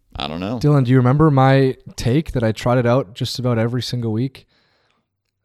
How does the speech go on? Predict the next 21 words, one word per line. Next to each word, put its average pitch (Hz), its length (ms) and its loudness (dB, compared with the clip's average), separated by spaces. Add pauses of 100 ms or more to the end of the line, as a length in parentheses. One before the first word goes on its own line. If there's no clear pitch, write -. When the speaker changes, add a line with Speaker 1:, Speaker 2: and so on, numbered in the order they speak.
(260)
Speaker 2:
We, 139 280 2
we 139 140 2
have 165 260 6
too 170 140 2
many 147 220 4
good 135 160 6
Americans. 127 920 0
Remember 147 600 2
the 123 60 -8
fact 143 340 0
that 123 180 0
we 131 100 -2
Speaker 1:
Yeah. 120 80 -2
Speaker 2:
have 123 220 0
to - 80 -10
debate 123 520 0
who 131 180 -2
are 123 100 0
the 120 80 -8
captain's 117 480 -6
picks? 156 320 -2